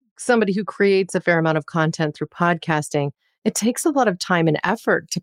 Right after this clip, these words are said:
prep for those things, to video them, to edit them together, and to bring them out into the world. How do you strike this balance between your profession for optometry,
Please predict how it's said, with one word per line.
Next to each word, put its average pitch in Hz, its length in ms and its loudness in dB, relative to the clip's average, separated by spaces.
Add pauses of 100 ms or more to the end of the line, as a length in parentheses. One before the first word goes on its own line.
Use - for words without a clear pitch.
prep - 320 -4
for 180 160 2
those 175 300 2
things, 160 800 2
to 151 360 2
video 208 360 4
them, 185 400 4
to - 240 0
edit 190 220 2
them 190 180 4
together, 175 720 2
and 165 380 2
to 170 100 2
bring 165 240 2
them 156 160 2
out 143 180 0
into - 200 -12
the 151 100 0
world. 160 460 2 (520)
How 226 320 2
do 269 100 2
you 233 120 4
strike 202 420 0
this 175 200 2
balance 185 560 2
between 190 580 2 (320)
your 180 120 0
profession 190 840 2
for 170 400 2
optometry, 165 840 0